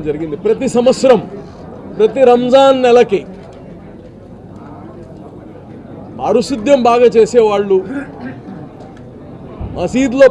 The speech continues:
పాటు ముస్లిం సమాజం ఎక్కువగా మసీదుల తర్వాత గౌరవించుకునే స్థలం ఏందంటే ఖబరస్థాన్లు. ఎందుకంటే, బ్రతికినప్పుడే కాదు,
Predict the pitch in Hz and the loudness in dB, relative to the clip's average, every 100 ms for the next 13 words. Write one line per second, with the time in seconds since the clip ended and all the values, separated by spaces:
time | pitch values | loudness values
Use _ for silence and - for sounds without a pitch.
0 | 247 240 240 262 233 208 - - - - | 2 0 2 2 2 0 -6 -20 -20 -20
1 | - - - - - - 190 220 262 269 | -20 -20 -20 -20 -20 -10 -2 -2 -2 -4
2 | 247 233 233 247 247 247 233 214 - 277 | -4 -2 0 2 4 2 4 2 0 -6
3 | 269 240 240 - 196 214 254 254 202 240 | -2 4 4 2 -6 -10 -6 -4 -4 -4
4 | 208 208 233 226 233 196 - - 233 185 | -4 2 2 2 0 -4 -8 -14 -14 -14
5 | - - - - - - - - - 135 | -16 -18 -20 -20 -20 -20 -20 -18 -16 -6
6 | 156 214 247 254 240 - 254 240 233 220 | 4 8 8 8 4 -4 -2 0 0 2
7 | 220 226 220 214 208 190 247 320 - - | 2 4 2 0 -4 0 0 0 -8 -16
8 | - - - - - - - - 180 233 | -16 -16 -18 -20 -20 -20 -12 -4 2 2
9 | 220 - 214 196 185 175 202 233 226 220 | 2 0 0 2 0 0 -2 -2 -4 -2
10 | 294 349 - - - - - - - 160 | -2 -4 -10 -18 -18 -16 -18 -16 -2 -2
11 | 196 220 240 226 254 240 214 220 208 | -2 -4 -2 -2 4 4 6 4 2